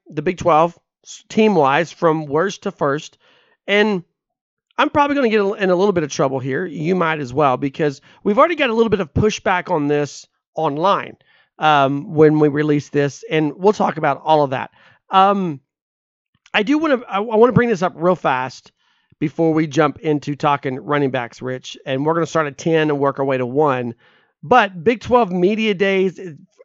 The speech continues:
it's gonna be a hundred percent virtual this year. Two players from each school are gonna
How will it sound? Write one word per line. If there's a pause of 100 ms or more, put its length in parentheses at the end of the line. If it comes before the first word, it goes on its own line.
it's
gonna
be
a
hundred
percent (680)
virtual
this
year. (680)
Two
players
from
each
school
are
gonna